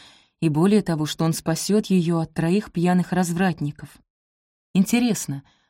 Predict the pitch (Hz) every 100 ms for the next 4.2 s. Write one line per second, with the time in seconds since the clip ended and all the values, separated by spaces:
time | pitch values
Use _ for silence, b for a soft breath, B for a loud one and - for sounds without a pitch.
0 | _ - - 170 170 170 214 240 202 180
1 | 160 156 151 160 156 156 151 156 156 156
2 | - 160 156 160 143 151 151 175 160 156
3 | - 160 151 151 147 151 147 156 185 -
4 | 160